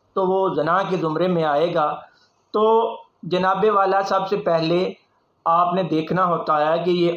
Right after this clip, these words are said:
औरत अगर शादीशुदा है तो इसने तलाक हासिल कर ली है।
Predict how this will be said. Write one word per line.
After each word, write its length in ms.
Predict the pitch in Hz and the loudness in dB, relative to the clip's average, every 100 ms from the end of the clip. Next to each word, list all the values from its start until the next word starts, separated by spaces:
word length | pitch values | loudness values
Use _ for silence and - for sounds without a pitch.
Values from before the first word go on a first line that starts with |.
| 160 | 0
औरत 440 | 151 156 175 175 - _ _ - | 0 2 0 -4 -14 _ _ -8
अगर 260 | - 233 | 0 0
शादीशुदा 640 | 233 190 165 165 156 156 143 | 2 0 0 -2 -2 0 0
है 340 | 139 160 185 - _ - | 2 0 -2 -8 _ -6
तो 140 | 175 | -4
इसने 280 | 175 170 175 | -4 -4 -4
तलाक 440 | 175 147 143 151 147 | -2 0 0 0 -2
हासिल 300 | 135 135 147 - | -4 -4 -6 -6
कर 160 | 131 | -6
ली 180 | 135 147 | -4 -2
है। 240 | 156 165 | 0 0